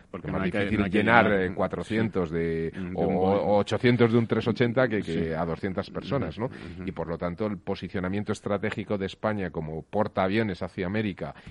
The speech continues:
Speaker 2: en este tipo de, de aviones es muy, muy, muy importante. Y yo creo que deberíamos ser muy conscientes de esto y haber hecho una al revés. Decir, bueno, es verdad que las cosas van mal,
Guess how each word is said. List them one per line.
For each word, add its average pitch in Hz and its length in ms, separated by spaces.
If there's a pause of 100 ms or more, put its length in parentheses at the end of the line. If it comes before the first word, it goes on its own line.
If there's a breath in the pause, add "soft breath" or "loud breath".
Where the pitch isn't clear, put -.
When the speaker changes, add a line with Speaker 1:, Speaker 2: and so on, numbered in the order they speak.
(120)
Speaker 2:
en 87 140
este 92 220
tipo 98 260
de, 95 300
de 95 320
aviones 101 460
es - 240 (100)
muy, 90 560
muy, 95 380
muy 92 380
importante. 87 580 (280 loud breath)
Y 71 100
yo 76 120
creo 87 180
que 98 100
deberíamos 82 480
ser 92 260
muy 92 220
conscientes 92 540
de 92 80
esto 107 200
y 104 80
haber 80 180
hecho 90 180
una 90 280 (220 loud breath)
al 82 140
revés. 92 440 (240 soft breath)
Decir, 85 320
bueno, 95 420
es 76 180
verdad 101 300
que 82 80
las 76 140
cosas 85 240
van 98 160
mal, 120 280